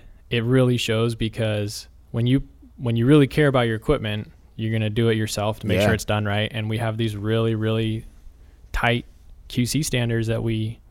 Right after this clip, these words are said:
Speaker 1: follow for, for fletching. And so all of our hunting arrows,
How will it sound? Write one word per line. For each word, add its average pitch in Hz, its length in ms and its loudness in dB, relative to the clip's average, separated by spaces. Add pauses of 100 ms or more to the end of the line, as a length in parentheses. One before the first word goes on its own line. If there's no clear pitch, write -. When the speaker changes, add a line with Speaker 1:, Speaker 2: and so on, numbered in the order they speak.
Speaker 1:
follow 117 440 2
for, 110 400 -2 (500)
for 113 160 -4
fletching. 117 420 -4
And 110 120 -4
so 113 320 -2 (580)
all 131 240 4
of 135 80 0
our 131 140 2
hunting 120 360 -4
arrows, 117 600 -2